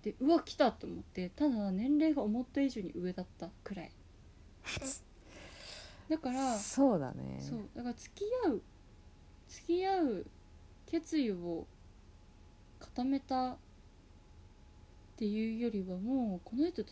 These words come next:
Speaker 1: 付き合いたいっていう気持ちが大きかったから、なんだろう、全然なんかすごく思い悩んだりはしなかった。
Speaker 2: なるほどね。
Speaker 1: ただただ宮吉の気持ちがこっちに向くのを待った。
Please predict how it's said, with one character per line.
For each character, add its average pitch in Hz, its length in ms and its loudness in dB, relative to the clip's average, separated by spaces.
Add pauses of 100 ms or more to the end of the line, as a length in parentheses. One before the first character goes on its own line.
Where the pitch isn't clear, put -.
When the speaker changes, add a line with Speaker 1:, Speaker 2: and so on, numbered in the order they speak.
Speaker 1:
付 - 220 -18
き 285 100 2
合 302 100 4
い 294 40 -2
た 330 160 2
い 320 60 4
っ - 20 -2
て - 220 -8
い 190 60 -2
う - 20 -8
気 - 180 -12
持 254 100 -4
ち 247 140 -8
が - 160 -8
大 311 200 4
き - 100 -12
か - 160 -12
っ - 100 -20
た 190 80 -12
か 208 160 -8
ら、 254 240 -2 (1400)
な 233 80 -4
ん 233 100 -2
だ 185 120 -6
ろ 160 80 -8
う、 139 40 -10 (1500)
全 269 180 2
然 277 200 2
な 254 80 -2
ん 214 40 -4
か 180 120 -12 (920)
す - 160 -14
ご 285 160 -2
く - 180 -6
思 247 280 4
い 285 40 6
悩 294 260 6
ん 269 60 2
だ 220 80 0
り 185 80 -6
は 190 120 -10
し - 160 -6
な 185 80 -4
か - 100 -14
っ - 40 -14 (840)
た。 151 60 0
Speaker 2:
な 151 60 2
る 143 60 0
ほ - 20 -2
ど 139 100 -2 (400)
ね。 151 220 -4 (180)
Speaker 1:
た 330 80 -6
だ 339 140 -2
た 349 120 0
だ 339 280 2
宮 285 260 2
吉 - 220 -6
の 302 140 4
気 294 120 -2
持 294 160 4
ち 285 160 -6
が 285 80 -4
こ - 160 -10
っ - 100 -18
ち 285 100 -8
に 269 80 -2
向 240 160 -2
く 294 140 0
の 294 120 6
を - 20 0
待 190 180 -4
っ - 120 -18
た。 170 100 -14